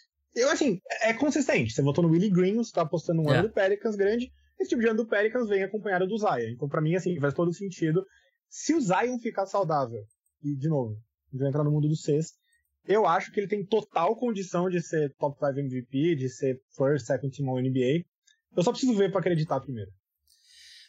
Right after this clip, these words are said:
Speaker 2: O meu terceiro time, pra gente encerrar agora, é Trae Young, Devin Booker, Kawhi Leonard, Paul George e LeBron. É, você acha que é roubo não colocar um pivô de verdade?
Speaker 1: Eu acho. <laughs> Eu ia falar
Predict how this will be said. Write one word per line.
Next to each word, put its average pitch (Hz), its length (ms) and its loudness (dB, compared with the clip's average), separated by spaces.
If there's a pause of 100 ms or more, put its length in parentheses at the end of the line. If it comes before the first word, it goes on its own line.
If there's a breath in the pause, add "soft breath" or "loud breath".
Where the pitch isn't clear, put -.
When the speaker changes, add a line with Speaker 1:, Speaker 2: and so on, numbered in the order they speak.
(120)
Speaker 2:
O 202 60 4
meu 240 180 4
terceiro 240 680 4
time, 208 500 2
pra 160 180 0
gente 160 280 0
encerrar 147 460 2
agora, 160 520 2
é 135 180 4
Trae 175 340 2
Young, 202 340 4
Devin 170 260 4
Booker, 190 600 4 (640)
Kawhi 170 400 4
Leonard, 160 600 4
Paul 156 280 2
George 135 640 2
e 143 120 2
LeBron. 131 560 2 (300)
É, 143 320 4
você 147 180 0
acha 165 100 0
que 170 80 2
é - 20 4
roubo 131 480 0 (140)
não 139 140 0
colocar 135 280 -2
um 131 80 2
pivô 131 300 0
de 120 100 0
verdade? 120 520 -2 (200)
Speaker 1:
Eu 151 160 2
acho. 139 300 -2
<laughs> 277 280 2
Eu 277 80 2
ia 240 100 0
falar 190 240 -2